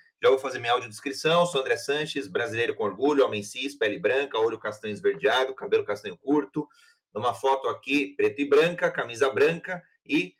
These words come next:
mão direita ao queixo, me perguntando o que é, o que a dignidade tem a ver com agilidade.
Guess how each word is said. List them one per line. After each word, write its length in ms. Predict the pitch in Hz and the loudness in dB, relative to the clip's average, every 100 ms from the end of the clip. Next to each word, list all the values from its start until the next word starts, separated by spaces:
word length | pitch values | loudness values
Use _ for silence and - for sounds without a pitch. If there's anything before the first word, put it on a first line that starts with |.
| _ | _
mão 160 | 120 165 | -4 -2
direita 360 | 151 151 156 175 | 0 0 2 0
ao 140 | - | 0
queixo, 420 | 156 165 151 139 | 0 0 0 -4
me 100 | 135 | -6
perguntando 800 | 131 143 135 104 - 135 - 113 | 2 4 4 0 0 0 0 -4
o 100 | 95 | -6
que 220 | - 143 | -4 0
é, 240 | 147 131 131 | 4 2 2
o 180 | 117 107 | -6 -8
que 360 | - 160 196 - | -8 -6 -6 -4
a 180 | 139 147 | 0 0
dignidade 1000 | 120 117 143 143 131 104 117 131 113 - - | -2 -2 -2 -2 -6 0 2 2 -2 -10 -10
tem 200 | 110 120 | -4 -2
a 80 | |
ver 340 | 95 107 113 104 | -2 0 0 0
com 300 | 95 104 104 | -2 -2 0
agilidade. 1200 | 113 104 107 117 113 87 107 113 90 98 90 | 0 -2 -8 -10 -4 2 4 4 0 -8 -10